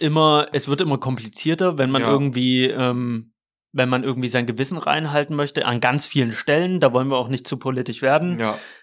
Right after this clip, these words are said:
Speaker 1: Das verstehe ich schon und es hat auch immer so ein Geschmäckle, auch bei mir. Ich hab halt ein Kindle und denk mir, "Wieso hast denn du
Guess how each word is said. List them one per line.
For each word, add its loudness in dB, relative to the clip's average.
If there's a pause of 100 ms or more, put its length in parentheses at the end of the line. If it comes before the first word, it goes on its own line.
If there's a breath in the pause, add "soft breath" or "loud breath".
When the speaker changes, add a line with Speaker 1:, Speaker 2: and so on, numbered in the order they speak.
(140)
Speaker 1:
Das -2
verstehe -2
ich -2
schon 2
und -6
es -6
hat 2
auch -4
immer 2
so -2
ein 0
Geschmäckle, 4
auch 2
bei 4
mir. 6
Ich 0
hab -4
halt 2
ein 0
Kindle 6 (320 loud breath)
und 2
denk 4
mir, 2
"Wieso -2
hast -4
denn -2
du -4